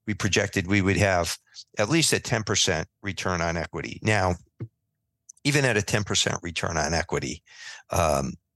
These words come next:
the returns, um, a-, and we frankly believe that with our model and with our,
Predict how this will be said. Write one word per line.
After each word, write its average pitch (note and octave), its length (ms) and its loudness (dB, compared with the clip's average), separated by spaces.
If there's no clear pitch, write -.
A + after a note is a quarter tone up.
the F2 120 0
returns, F#2 1000 2
um, C#2+ 460 0
a-, G#2+ 180 2
and G#2+ 160 6
we A2 240 2
frankly G2 400 0
believe F2 600 0
that - 160 -2
with F#2+ 140 2
our F2+ 180 2
model E2+ 540 2
and E2 180 -6
with E2+ 160 -2
our, F2 380 0